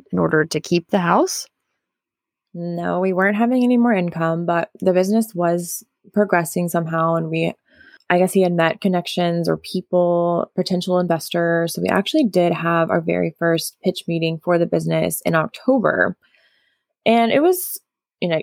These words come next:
Speaker 2: a very exciting day. We had a lot of people there. It was a two-hour meeting. It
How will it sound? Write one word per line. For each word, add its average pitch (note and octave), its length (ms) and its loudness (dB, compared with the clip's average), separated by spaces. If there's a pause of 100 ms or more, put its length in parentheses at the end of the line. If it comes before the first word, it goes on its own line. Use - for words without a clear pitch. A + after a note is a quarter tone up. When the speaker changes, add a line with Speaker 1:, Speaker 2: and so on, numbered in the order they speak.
Speaker 2:
a D#3+ 80 0
very E3 420 0
exciting B3 460 -4
day. C4+ 420 0
We E3+ 540 -4
had F3 160 -2
a F3 100 -2
lot E3+ 300 0
of G#3 80 -8
people E4+ 240 -2
there. D#3+ 340 4
It E3+ 80 0
was E3+ 160 -2
a E3+ 100 -2
two-hour G3+ 580 0
meeting. F3+ 460 0
It - 200 -6